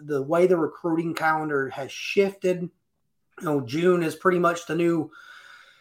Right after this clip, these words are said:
December or January, if you will, and y-, you hadn't put a product on the field yet. You're selling a vision, and it's tough when you have that lingering over your head.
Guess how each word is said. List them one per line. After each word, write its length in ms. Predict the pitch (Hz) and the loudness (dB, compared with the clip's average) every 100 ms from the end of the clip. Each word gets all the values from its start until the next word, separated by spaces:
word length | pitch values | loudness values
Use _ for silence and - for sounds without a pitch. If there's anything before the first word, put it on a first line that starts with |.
| _ _ _ | _ _ _
December 680 | 175 190 - 190 190 180 151 | 2 4 4 4 6 6 6
or 20 | |
January, 840 | 135 160 175 170 156 156 160 160 156 | 2 0 0 0 0 0 0 0 -2
if 120 | 151 | -4
you 140 | 143 | -4
will, 400 | 147 160 175 196 | -2 0 2 2
and 240 | 143 139 - _ _ _ _ _ - | 0 -6 -12 _ _ _ _ _ -20
y-, 140 | 160 - | -20 -18
you 380 | 180 175 170 175 | -16 -8 -4 -2
hadn't 300 | 190 175 170 | -2 -4 -4
put 120 | 170 | -4
a 40 | |
product 500 | 160 - 165 165 156 | -2 0 0 0 -4
on 140 | 156 143 | -6 -8
the 60 | |
field 360 | 131 202 185 147 | -2 2 2 2
yet. 220 | 135 165 | -2 -4
You're 100 | 156 | -8
selling 420 | - - 170 156 | -8 -4 -2 -4
a 40 | 131 | -6
vision, 380 | 135 156 160 165 | -4 -2 -2 -4
and 120 | 131 | -6
it's 160 | 131 | -12
tough 300 | - 175 165 | -8 -6 -4
when 100 | 156 | -6
you 100 | 139 | -6
have 160 | 143 139 | -6 -4
that 220 | 147 139 | -4 -6
lingering 360 | 147 147 131 139 | -6 -6 -6 -4
over 200 | 139 127 | -4 -4
your 160 | 120 | -8
head. 340 | 139 160 131 | -8 -8 -8